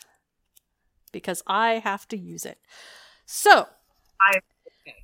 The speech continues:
Speaker 2: I'm curious how you do this. I'm curious how you use this book as a reference to fix issues like
Speaker 1: So,
Speaker 2: this,
Speaker 1: yeah.
Speaker 2: 'cause I've never seen this.
Speaker 1: Yeah, when I come across something like felt embarrassed, I'll pull it up. And in this case, um, you have, like, internal signals. Um, so,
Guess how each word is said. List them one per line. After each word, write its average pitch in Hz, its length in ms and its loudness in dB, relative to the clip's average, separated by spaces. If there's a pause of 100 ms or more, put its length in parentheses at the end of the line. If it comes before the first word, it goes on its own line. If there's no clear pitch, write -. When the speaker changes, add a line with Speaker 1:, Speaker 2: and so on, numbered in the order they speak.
(120)
Speaker 2:
I'm 196 140 -14
curious 349 420 -10
how 294 120 -2
you 269 180 -4
do 233 160 -4
this. 156 220 -8
I'm 269 240 -2
curious 339 440 -6
how 302 100 2
you 269 120 2
use 240 340 0
this 226 240 -6
book 214 200 0
as 190 100 -6
a 175 80 -6
reference 170 480 -2
to 170 100 -4
fix 170 300 -4
issues 165 340 -8
like 139 140 -4
Speaker 1:
So, 330 120 2
Speaker 2:
this, 320 80 2
Speaker 1:
yeah. 254 120 4
Speaker 2:
'cause 175 120 0
I've 160 180 4
never 165 260 0
seen 165 220 -8
this. 156 100 -6 (540)
Speaker 1:
Yeah, 311 140 8
when 254 140 6
I 269 80 6
come 330 200 2
across 269 300 4
something 247 240 -4
like 220 140 -2
felt 208 240 0
embarrassed, 175 500 -4
I'll 190 100 -4
pull 208 280 -4
it 196 40 -2
up. 196 160 0 (360)
And 254 120 0
in 269 100 0
this 403 200 0
case, 277 640 -2
um, 226 360 2
you 254 120 0
have, 320 200 4
like, 320 180 0
internal 247 640 -2
signals. 320 760 -6
Um, 196 500 2
so, 202 520 0